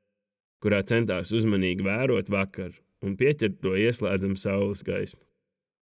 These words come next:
Kā ierasts, šis mirklis, kad pamela kļūst tumša, acī nebija noķerams. Tālumā Ieva pamanīja viesu namam tuvojamies veco Sergeju, draisko Babuļas kaimiņu,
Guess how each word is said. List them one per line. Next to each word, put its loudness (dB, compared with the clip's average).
Kā 4
ierasts, 2
šis -2
mirklis, 2
kad -2
pamela 2
kļūst 0
tumša, 0
acī 0
nebija 4
noķerams. -2
Tālumā 4
Ieva 4
pamanīja 4
viesu 2
namam 2
tuvojamies 2
veco 0
Sergeju, 0
draisko 2
Babuļas 4
kaimiņu, 2